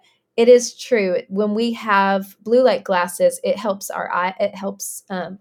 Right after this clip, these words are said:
our eye strain and our eye fatigue. They're starting to notice with kids who have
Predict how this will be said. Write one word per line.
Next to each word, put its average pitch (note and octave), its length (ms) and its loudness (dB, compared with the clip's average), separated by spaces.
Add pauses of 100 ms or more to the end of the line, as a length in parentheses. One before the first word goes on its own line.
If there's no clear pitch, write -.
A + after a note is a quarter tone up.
(100)
our G3 180 -6
eye F#3+ 160 0
strain G#3 540 -6
and A#3 100 -6
our F#3+ 160 -8
eye F#3+ 140 -2
fatigue. G3+ 680 -8 (420)
They're G#3 80 -8
starting G#3 480 -2
to G3+ 100 -4
notice F#3+ 560 -2
with G3 220 -12
kids F#3+ 420 -4
who G#3 140 -4
have F#3 480 -2